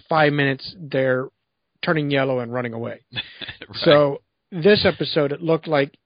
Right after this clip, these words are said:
Speaker 1: they actually had a good upper edge for a little bit of a time before Mask, you know, kicked their butt and sent 'em home.
Speaker 2: <laughs>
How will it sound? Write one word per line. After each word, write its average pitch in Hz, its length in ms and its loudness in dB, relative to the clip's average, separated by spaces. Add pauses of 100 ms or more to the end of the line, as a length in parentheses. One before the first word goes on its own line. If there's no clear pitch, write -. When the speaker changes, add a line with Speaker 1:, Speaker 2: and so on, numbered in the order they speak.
Speaker 1:
they 160 340 0
actually 156 360 -2
had 143 180 -4
a 127 60 -8
good 156 300 0
upper 131 300 -4
edge 131 440 -6 (680)
for 147 140 0
a 143 60 0
little 175 200 4
bit 147 120 2
of 123 80 -2
a 123 40 -8
time 123 480 -2
before 127 380 -2
Mask, 127 480 -2
you 143 80 -12
know, 113 240 -14
kicked - 200 -2
their 123 100 -6
butt 123 260 -4 (160)
and 120 260 -16
sent 135 160 -8
'em 117 80 -10
home. 120 300 -8 (680)
Speaker 2:
<laughs> - 40 -20